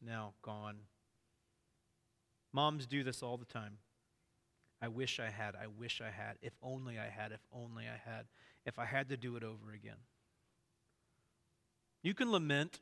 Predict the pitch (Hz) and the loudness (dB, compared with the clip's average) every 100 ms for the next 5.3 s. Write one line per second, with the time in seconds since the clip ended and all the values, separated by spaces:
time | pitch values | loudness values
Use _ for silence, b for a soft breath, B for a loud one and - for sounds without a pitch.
0 | _ 131 139 143 135 131 113 139 - - | _ -2 0 0 -4 -2 -2 -4 -6 -12
1 | - _ _ _ _ _ _ _ _ _ | -16 _ _ _ _ _ _ _ _ _
2 | _ _ 131 143 - 135 104 _ 123 127 | _ _ -6 -4 -2 -4 -4 _ -2 -2
3 | 143 135 127 117 120 123 131 123 - 123 | -2 -4 -2 -2 -2 -6 -8 -10 -6 -8
4 | - 127 113 117 117 117 117 - 117 123 | -8 -12 -6 -6 -6 -6 -8 -4 -4 -4
5 | 110 - | -6 -8